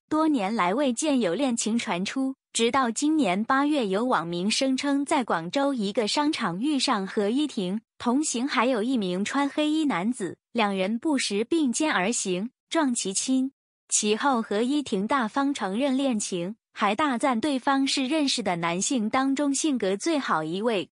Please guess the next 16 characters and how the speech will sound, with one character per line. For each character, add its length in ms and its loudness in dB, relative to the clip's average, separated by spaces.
想 320 0
不 140 0
到 160 2
事 200 -2
隔 200 0
两 240 0
个 100 0
月 240 0
何 180 0
依 220 0
婷 260 -2
已 140 -2
成 240 -4
为 180 2
人 220 0
妻。 340 -2